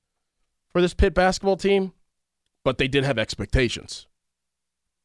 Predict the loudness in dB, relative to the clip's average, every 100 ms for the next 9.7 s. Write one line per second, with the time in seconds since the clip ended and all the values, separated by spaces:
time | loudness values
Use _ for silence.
0 | _ 2 4 4 2 2 0 0 0 0
1 | 0 0 0 -2 -4 -2 -2 -2 -4 -2
2 | -2 -2 -4 -8 -10 -8 -8 -8 -14 _
3 | _ _ _ -8 -4 -2 -2 -4 -16 _
4 | _ _ _ _ _ _ _ _ _ _
5 | _ 0 2 4 2 2 4 4 4 0
6 | 0 -4 2 2 2 -2 -4 0 2 2
7 | 0 -2 -2 -2 -4 -2 -4 -4 -8 -12
8 | -6 -4 -2 -2 -2 -2 -4 0 0 0
9 | 0 0 0 0 0 0